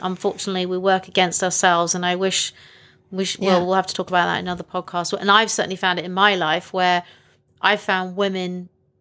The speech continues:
Speaker 1: to be the ones who've been against me rather than for,
Speaker 2: A hundred percent.
Speaker 1: you know, and you're like, "Hang on, wh-, what? Don't we live in this world where we're all empowering each other?" And that's actually not happening. And it's, it's, it's, and, and that's part of the whole critical crap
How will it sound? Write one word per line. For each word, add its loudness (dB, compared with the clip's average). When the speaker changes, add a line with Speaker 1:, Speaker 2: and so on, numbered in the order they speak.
Speaker 1:
to -4
be -2
the -4
ones -4
who've -12
been -6
against 2
me -8
rather 2
than -4
for, 0
Speaker 2:
A 2
hundred 4
percent. 4
Speaker 1:
you -20
know, -18
and 0
you're 6
like, 4
"Hang 2
on, -2
wh-, -8
what? 0
Don't 4
we 2
live 2
in -4
this -4
world 2
where 2
we're 0
all 0
empowering 2
each -8
other?" -2
And -4
that's -2
actually -2
not -6
happening. -8
And 0
it's, 0
it's, -2
it's, -2
and, 2
and 4
that's 4
part 2
of -6
the -4
whole -2
critical -6
crap -10